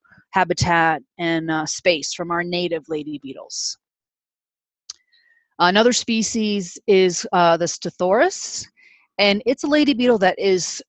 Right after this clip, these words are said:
specialized against spider mites. So it, um, is teeny tiny. If you could imagine the s-, size of spider mites, which you hopefully learned from Cami, these, uh, Stithoris mites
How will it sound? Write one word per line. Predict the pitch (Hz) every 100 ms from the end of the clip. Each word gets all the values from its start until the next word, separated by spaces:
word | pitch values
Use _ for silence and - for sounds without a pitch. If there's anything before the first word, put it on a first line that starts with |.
| -
specialized | - - 208 - 208 185 185 185 175 -
against | 175 180 170 - - - -
spider | - - 240 208
mites. | 147 135 - - - - - _ - - _ _ _ _
So | - - 208 196 185 196 196
it, | 202 196 -
um, | 185 170 170 165 156 160 _ -
is | 180 -
teeny | - 247 254
tiny. | 262 233 208 226 311
If | 180
you | 185
could | 196
imagine | 190 196 190 196 196 196 -
the | 190
s-, | 170 - _
size | 202 196 196 190
of |
spider | - - 185 180
mites, | 170 175 -
which | 170 -
you | 180 160 _
hopefully | 190 185 190 185
learned | 180 175
from | 185 160
Cami, | 214 226 190 196 240 _ - _ _ _
these, | 160 190 196 202 185 -
uh, | 196 175 170
Stithoris | - 202 - 196 196 185
mites | 180 180 165 165 -